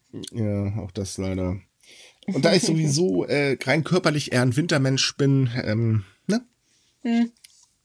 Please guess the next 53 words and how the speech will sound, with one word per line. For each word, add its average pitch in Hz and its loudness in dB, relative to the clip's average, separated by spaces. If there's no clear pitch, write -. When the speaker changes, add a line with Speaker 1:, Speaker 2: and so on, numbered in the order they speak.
Speaker 1:
So 139 4
weit 131 4
ausziehen, 127 4
dass 117 4
ich 120 2
den 120 2
Sommer 120 4
mal 113 2
genieße, 117 4
glaub 107 4
ich, 101 2
werde 104 0
ich 101 -4
nicht 104 -8
können. 135 -4
Außerdem, 175 6
äh, 147 0
ich 147 -4
hab - -10
so 196 0
das 180 0
Gefühl, 151 -2
dass 196 0
hier, 151 -6
zumindest 151 -10
bei 139 -4
mir 143 -2
auf 143 -6
der 123 -10
Straße, 117 0
die 135 -6
Pandemie 147 0
für - -6
offiziell 139 -4
beendet 135 0
erklärt 90 -6
wurde. 95 -6
Kam 110 -4
mir 120 0
jedenfalls 107 -4
vorhin 110 -6
so 110 -8
vor. 85 -6
Das, - -8
Speaker 2:
Hm. 127 0
Speaker 1:
äh, - -8
finde - -6
ich 107 -6
momentan 110 -4
auch 85 -8
nicht 98 -6
so 85 -8
toll. 85 -8